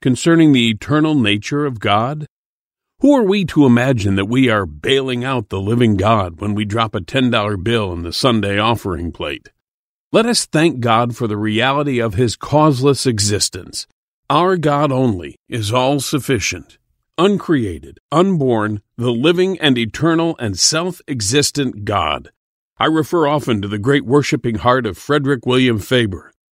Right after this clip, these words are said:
who in these words celebrated his vision of God's eternal self-existence.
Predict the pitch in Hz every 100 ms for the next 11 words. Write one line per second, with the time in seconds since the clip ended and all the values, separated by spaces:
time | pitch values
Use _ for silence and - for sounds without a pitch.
0 | _ - 185 156 147 202 160 147 147 143
1 | - - 170 170 151 151 139 107 139 165
2 | 127 143 147 143 151 104 90 107 131 151
3 | 120 104 - - 190 185 185 175 - -
4 | 139 139 131 135 110 110 92 - 73 67
5 | - -